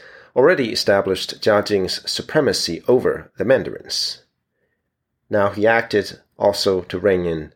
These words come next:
the eunuchs, who, during the Ming Dynasty, often held shocking sway over politics.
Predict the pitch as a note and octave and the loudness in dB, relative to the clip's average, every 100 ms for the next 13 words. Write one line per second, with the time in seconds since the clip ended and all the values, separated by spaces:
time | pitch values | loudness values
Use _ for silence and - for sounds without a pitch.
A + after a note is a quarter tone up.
0 | - F#2+ D#3 G#2 - - - - - _ | -12 0 2 2 -2 -2 -2 -6 -12 _
1 | _ _ - F#2 E2 - _ _ _ _ | _ _ -6 -4 -4 -10 _ _ _ _
2 | - G2 F#2 E2+ F2 F#2 F#2+ G2+ G2 A2 | 0 2 2 0 -4 -2 0 2 2 2
3 | G2+ - - E2 D#2 - _ _ _ _ | 2 0 -2 -4 -8 -14 _ _ _ _
4 | _ _ _ _ - B2 G#2 F2 - D#2+ | _ _ _ _ 0 2 0 -2 -2 0
5 | E2 - - - A2+ A2 - D#2 - - | -2 -4 -2 0 0 -2 -6 -4 -2 2
6 | A2 C#2+ - - - G2 - - A#1+ - | 2 2 -6 -16 -8 -2 -2 0 -2 -2
7 | - - - | -8 -8 -8